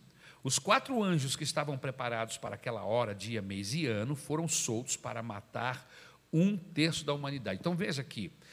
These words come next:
nós estávamos falando de demônios, uma quantidade enorme que pareciam gafanhotos, que tinham como objetivo ferir, mas não matava.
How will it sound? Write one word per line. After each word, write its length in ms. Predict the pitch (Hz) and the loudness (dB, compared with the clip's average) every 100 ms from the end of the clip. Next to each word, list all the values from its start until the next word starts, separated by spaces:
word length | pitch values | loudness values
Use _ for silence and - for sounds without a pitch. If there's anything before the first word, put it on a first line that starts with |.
| - - | -20 -2
nós 140 | 143 143 | 2 4
estávamos 340 | - 151 135 | 4 0 0
falando 480 | - 123 110 101 101 | -2 0 0 0 -4
de 320 | 90 85 76 - _ _ _ _ _ _ - | -8 -12 -14 -18 _ _ _ _ _ _ -4
demônios, 920 | 123 113 107 101 113 175 196 - - - | 0 0 0 -2 -2 -4 -6 -8 -12 -8
uma 140 | 107 | -6
quantidade 520 | - 117 117 107 98 | -4 -6 -2 -2 -2
enorme 440 | 123 95 98 117 151 | -4 -4 -4 -4 -6
que 80 | - | -6
pareciam 500 | 107 107 - 107 101 | -6 -4 -4 -4 -4
gafanhotos, 800 | 107 107 90 92 107 - - - - - - | -6 -6 -6 -4 -6 -8 -14 -18 -20 -20 -14
que 80 | 131 | -6
tinham 180 | 196 | -4
como 200 | 208 196 | -2 -2
objetivo 680 | 175 151 120 110 - 135 147 | 0 -2 -2 -4 -2 -2 -2
ferir, 600 | 143 - 185 175 151 - - - - - _ _ - | -4 2 4 6 4 2 -10 -18 -20 -20 _ _ -8
mas 160 | 110 101 | -6 -6
não 120 | 123 | -6
matava. 520 | 180 160 101 82 | -6 -4 -4 -4